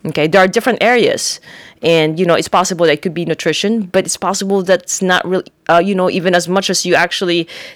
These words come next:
did your best to, uh, solve or problem solve your nutrition, there are other areas.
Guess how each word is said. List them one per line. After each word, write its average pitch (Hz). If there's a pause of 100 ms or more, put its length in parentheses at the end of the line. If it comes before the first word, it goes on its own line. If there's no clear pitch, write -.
(160)
did 180
your 180
best 170
to, 160
uh, 165
solve 175
or 151
problem 156
solve 160
your 147
nutrition, 202
there 208
are 202
other 208
areas. -